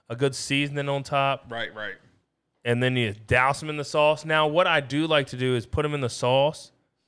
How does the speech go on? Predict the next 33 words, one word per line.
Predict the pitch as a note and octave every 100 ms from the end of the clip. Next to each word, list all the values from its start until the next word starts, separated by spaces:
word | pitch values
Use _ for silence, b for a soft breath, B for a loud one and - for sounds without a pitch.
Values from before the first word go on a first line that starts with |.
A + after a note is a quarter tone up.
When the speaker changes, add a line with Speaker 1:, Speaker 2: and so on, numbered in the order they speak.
| _ _ _ _ _ _
Speaker 1:
and | B2+ C3+
then | B2+
put | B2+ D#3+
them | D3 C#3
back | A#2+ A#2+ B2
on | B2+ A#2+
the | G#2
grill. | G#2+ G#2+ G#2 G#2+ - _ _ _
Speaker 2:
And | C3 C#3
then | C3 A2+
retoss | B2+ B2+ C#3 C#3
'em? | D#3+ D#3+ _ _
Speaker 1:
Let | B2+ B2+ C#3+
'em | C#3+
finish | - D3+ C#3+
cooking | - C#3+ C3
off, | A#2+ B2+ C#3+ - - _ _ -
and | B2 C3
then | B2
toss | - C3+ C3+
'em | B2+
one | B2+
more | C#3
time, | C#3 C#3+ C#3
nice | C3 C3 B2+
and | A#2+
wet. | B2+ C#3 C#3+
Speaker 2:
Right. | A2+ G#2 G#2 F#2+ -
Speaker 1:
That's, | A#2+ B2+ - -
that | B2 C#3+
is | D#3+ C#3+
the | C3 C#3 C3 B2 B2+
expert. | C#3 - D3 C3+